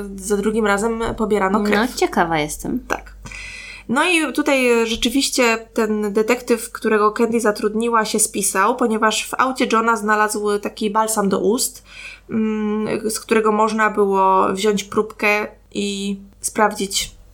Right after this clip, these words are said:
Speaker 1: jego D N A. No więc porównali to D N A z tej, z tej p-, pomadki ochronnej z D N A ze spermy i okazało się, że to pasuje.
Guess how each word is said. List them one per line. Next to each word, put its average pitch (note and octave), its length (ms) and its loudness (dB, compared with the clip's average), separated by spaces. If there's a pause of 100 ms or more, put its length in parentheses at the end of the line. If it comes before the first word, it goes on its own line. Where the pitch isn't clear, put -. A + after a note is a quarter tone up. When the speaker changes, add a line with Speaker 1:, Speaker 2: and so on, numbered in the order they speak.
(140)
Speaker 1:
jego G3+ 260 2
D G3 160 2
N F#3 100 0
A. F3+ 240 2 (440)
No A#3+ 80 2
więc D4 200 0
porównali C#4+ 440 2
to B3+ 120 2
D A3 100 2
N A3 140 2
A A#3 100 2
z A#3 40 -6
tej, G#3+ 220 0 (200)
z G3+ 60 -10
tej G#3 180 0
p-, G#3 240 -2
pomadki G#3+ 460 0
ochronnej G3+ 760 2
z G#3+ 320 2
D A3 80 4
N G3+ 180 4
A G3+ 260 2
ze A3 100 -2
spermy G3 580 -2 (440)
i D#4 60 2 (160)
okazało A3+ 440 4
się, A3+ 140 0 (680)
że G4 100 4 (300)
to A#3+ 120 4
pasuje. F4+ 500 2